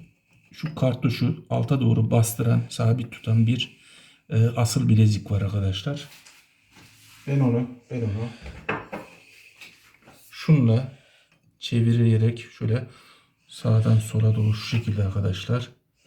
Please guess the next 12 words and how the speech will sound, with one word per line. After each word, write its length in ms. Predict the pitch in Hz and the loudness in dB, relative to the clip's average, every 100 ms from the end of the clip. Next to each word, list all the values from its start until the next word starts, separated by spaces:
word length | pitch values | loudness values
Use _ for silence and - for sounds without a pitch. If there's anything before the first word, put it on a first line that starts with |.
| _ - _ _ _ _ - _ _ - | _ -20 _ _ _ _ -20 _ _ -16
çıkartmak 500 | - 117 110 - 120 | -2 2 2 0 -2
istedim. 540 | - 113 113 120 120 _ _ - | -2 0 2 0 -4 _ _ 0
Maalesef 720 | 110 123 123 110 - 117 - _ _ - - _ | 2 4 2 0 0 -4 -4 _ _ -20 -20 _
o 140 | 120 110 | -8 -2
kadar 300 | 131 143 123 | 0 0 0
çok 220 | - 117 | -4 -8
kuvvet 360 | - 113 120 117 | -2 0 0 2
uygulamama 540 | 113 113 117 123 131 | 2 4 4 4 2
rağmen 360 | 113 110 110 135 - - _ _ _ _ _ _ _ | 4 6 4 2 -6 -20 _ _ _ _ _ _ _
kırıldı 680 | - 147 143 139 139 151 - - | 0 4 6 6 2 0 -2 -6
ama 280 | 123 120 117 | 0 2 0
çıkmadı. 560 | - - 101 95 98 | -4 -6 -4 -4 -6